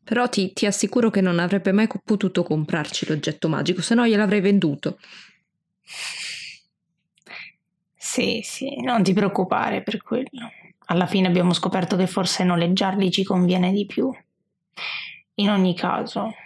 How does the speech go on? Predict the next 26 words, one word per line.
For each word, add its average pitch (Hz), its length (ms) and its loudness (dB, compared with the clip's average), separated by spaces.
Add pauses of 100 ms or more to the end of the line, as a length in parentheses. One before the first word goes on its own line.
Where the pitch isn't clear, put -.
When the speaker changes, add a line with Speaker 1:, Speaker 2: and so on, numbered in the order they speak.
(580)
Speaker 2:
potrebbe 190 400 0
essere 175 400 0
quello - 280 0
il - 160 -2
punto. - 640 -6 (1000)
Forse, 180 640 0
forse 190 320 -2
a 180 60 -2
qualcuno 190 460 0
serve 180 340 0
qualcuno 180 500 0
che 175 100 0
sappia 185 360 -2
di 202 140 0
magia. 190 640 0 (1400)
Speaker 1:
Olga 254 320 2
me 156 100 0
l'aveva 165 340 2
detto - 340 -2
che, 151 840 -2 (760)
che - 140 -2
aveva 160 460 2
notato 165 380 -2
i 165 60 2
segni 156 440 -2
di, 151 800 0